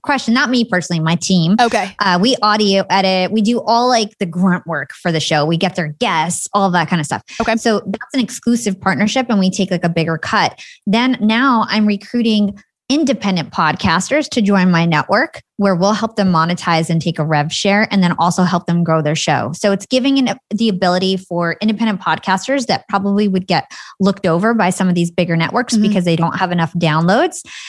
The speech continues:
Speaker 1: And actually, I'm doing something really innovative where I'm gonna team them all together. So I'll go to the brands. I've got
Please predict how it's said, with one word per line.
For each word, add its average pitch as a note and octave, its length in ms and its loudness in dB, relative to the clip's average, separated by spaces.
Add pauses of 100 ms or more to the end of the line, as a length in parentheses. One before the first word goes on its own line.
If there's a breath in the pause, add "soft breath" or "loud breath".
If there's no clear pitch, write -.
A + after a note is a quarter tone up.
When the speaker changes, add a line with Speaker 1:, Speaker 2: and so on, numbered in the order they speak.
(160 loud breath)
Speaker 1:
And A#3 100 2
actually, C#4+ 380 -2
I'm A#3 80 2
doing B3+ 200 0
something A#3 300 2
really G3 220 2
innovative F#3+ 540 0
where F#3 140 2
I'm F#3 120 2
gonna F#3+ 260 0
team A#3+ 300 0
them A3 240 0
all F3 160 0
together. D3+ 460 -4
So F#3 340 0
I'll F#3 240 2
go G3+ 280 0
to A3 120 -2
the G#3+ 60 0
brands. E3+ 420 -2
I've G3 140 -2
got F#3 180 0